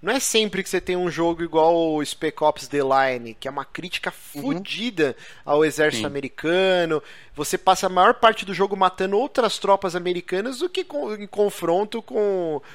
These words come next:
Speaker 1: a galera lá em Dubai, o cacete A quatro. Tinha aquele jogo,
Speaker 2: Uhum.
Speaker 1: Six Days in Fallujah, né? Que também era uma crítica fodida às incursões lá dos Estados Unidos, lá no comecinho.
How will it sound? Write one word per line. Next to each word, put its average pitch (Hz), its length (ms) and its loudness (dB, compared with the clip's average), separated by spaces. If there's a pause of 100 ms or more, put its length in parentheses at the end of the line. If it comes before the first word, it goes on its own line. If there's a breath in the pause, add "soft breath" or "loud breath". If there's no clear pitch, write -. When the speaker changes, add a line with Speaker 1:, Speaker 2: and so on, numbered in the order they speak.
(120 soft breath)
Speaker 1:
a 139 100 -4
galera 151 460 4
lá 147 180 6
em 143 160 -6
Dubai, 139 460 4
o 135 40 -4
cacete - 280 -12
A 131 40 -6
quatro. 139 600 2 (260 loud breath)
Tinha 190 200 0
aquele 190 260 -4
jogo, 147 360 0
Speaker 2:
Uhum. 143 60 -6
Speaker 1:
Six - 380 -6
Days 170 380 -4
in 147 100 -10
Fallujah, 139 760 -2
né? 151 220 -4 (380 soft breath)
Que 143 100 -16
também 147 420 -2
era 170 80 2
uma 165 140 -2
crítica - 360 -6
fodida 180 920 -2
às 143 120 -2
incursões 165 680 -4
lá 156 60 0
dos 156 100 -4
Estados 151 180 -4
Unidos, 147 280 -10
lá 151 120 4
no 160 100 -4
comecinho. 165 720 -6